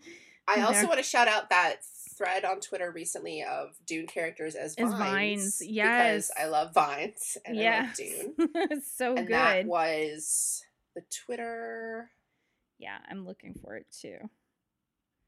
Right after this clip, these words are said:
Speaker 2: Uh, Muad'Dib Style Guide.
Speaker 1: <laughs>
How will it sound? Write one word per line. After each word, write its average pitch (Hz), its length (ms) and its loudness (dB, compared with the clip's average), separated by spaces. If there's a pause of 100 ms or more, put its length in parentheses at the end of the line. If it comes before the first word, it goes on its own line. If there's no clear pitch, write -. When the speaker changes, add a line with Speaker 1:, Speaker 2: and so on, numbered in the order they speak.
(120)
Speaker 2:
Uh, - 220 -6 (180)
Muad'Dib 220 480 0
Style 160 500 2
Guide. - 440 -10 (180)
Speaker 1:
<laughs> - 200 -20